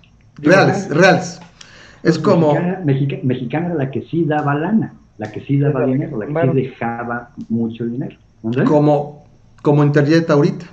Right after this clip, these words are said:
Speaker 2: Es la que está en ese caso, que ya está totalmente
Speaker 1: Ándale.
Speaker 3: Me queda, me
Speaker 1: Entonces
Speaker 3: queda una duda aquí.
Speaker 2: Ujú.
Speaker 3: Eh, en ese tiempo
Speaker 1: Ujú.
Speaker 3: metieron el plan de los cua-, de en cuatro meses, este, jalarlo y
Speaker 2: Sí.
Speaker 3: decir, "Órale, metemos lana y todo".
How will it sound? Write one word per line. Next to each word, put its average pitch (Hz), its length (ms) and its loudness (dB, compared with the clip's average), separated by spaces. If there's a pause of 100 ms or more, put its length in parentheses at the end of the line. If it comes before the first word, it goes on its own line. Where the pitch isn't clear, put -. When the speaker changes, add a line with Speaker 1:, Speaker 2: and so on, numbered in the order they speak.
(380)
Speaker 2:
Es 147 120 -4
la 143 80 -2
que 143 40 -8
está - 140 -6
en 143 80 -2
ese 143 180 -4
caso, - 300 -8
que 135 120 -8
ya 143 120 -4
está 143 440 -6
totalmente 131 440 -2 (100)
Speaker 1:
Ándale. 135 320 -2 (640)
Speaker 3:
Me 233 180 -2
queda, 262 280 0
me 233 60 0
Speaker 1:
Entonces 226 220 2
Speaker 3:
queda 240 180 2
una 233 160 -4
duda 202 460 -2 (140)
aquí. 147 380 -8 (300)
Speaker 2:
Ujú. 131 220 -4
Speaker 3:
Eh, 185 260 -2
en 185 100 2
ese 220 180 -4
tiempo 214 260 0
Speaker 1:
Ujú. 190 60 0
Speaker 3:
metieron 180 340 -2
el 151 140 0
plan 160 320 0
de 156 100 0
los 131 200 -8 (120)
cua-, 143 320 -2
de 139 100 -8
en 131 80 -6
cuatro 143 280 -6
meses, 143 360 -8
este, 107 680 -8
jalarlo 135 560 -4
y - 20 0
Speaker 2:
Sí. 123 160 0
Speaker 3:
decir, 139 220 -4
"Órale, 120 220 -2
metemos 147 340 -12
lana 143 240 -4
y 135 40 -10
todo". 151 260 -6